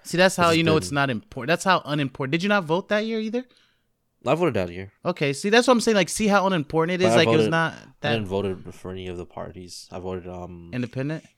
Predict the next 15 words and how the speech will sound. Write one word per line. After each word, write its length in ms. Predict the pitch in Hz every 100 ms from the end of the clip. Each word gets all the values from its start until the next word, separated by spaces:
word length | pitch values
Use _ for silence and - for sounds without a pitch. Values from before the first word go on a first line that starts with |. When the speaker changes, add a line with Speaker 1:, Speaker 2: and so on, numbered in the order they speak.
| _ - - _ _ - - - _
Speaker 2:
uh, 220 | 95 92 - _
I 80 | -
think 200 | - 98
either 320 | - 90 92 80 - 120 -
the 180 | 98 90
Liberty 460 | 110 143 170 165 131
or 120 | 104 90
the 80 |
Green 220 | 87 90 85
Party. 280 | 87 85 -
I 60 | -
forget 200 | 82 95
which, 120 | - -
which 220 | 95 -
one. 160 | 90